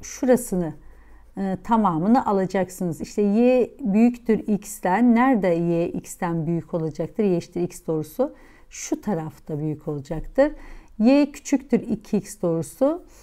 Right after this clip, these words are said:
O da bu tarafta olacaktır. Dolayısıyla şu üçgenin alanı, yani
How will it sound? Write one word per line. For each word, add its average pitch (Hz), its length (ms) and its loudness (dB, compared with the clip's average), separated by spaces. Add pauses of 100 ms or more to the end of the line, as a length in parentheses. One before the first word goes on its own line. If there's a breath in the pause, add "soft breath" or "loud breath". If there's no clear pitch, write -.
(280 soft breath)
O 285 160 2
da 285 180 2
bu 269 100 0
tarafta 190 460 0
olacaktır. 180 760 -2
Dolayısıyla 208 1040 4 (400 soft breath)
şu - 1040 -4
üçgenin 240 540 4
alanı, 180 340 2
yani 196 760 2